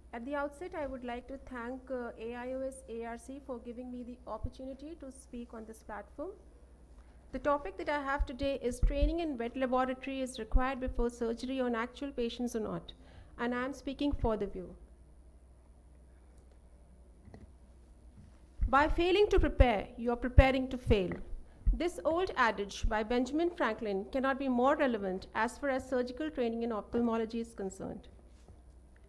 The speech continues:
As we all know that ophthalmology sets itself apart from other surgical specialties in that it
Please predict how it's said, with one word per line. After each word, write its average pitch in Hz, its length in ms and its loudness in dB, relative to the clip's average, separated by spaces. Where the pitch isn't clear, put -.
As 302 160 2
we 359 100 2
all 370 240 8
know 277 280 6
that 214 200 -4
ophthalmology 302 640 2
sets 285 320 -2
itself 277 400 -2
apart 254 460 0
from 202 260 -6
other 262 280 4
surgical 269 420 0
specialties 254 720 0
in 262 120 0
that 247 180 0
it 254 80 -10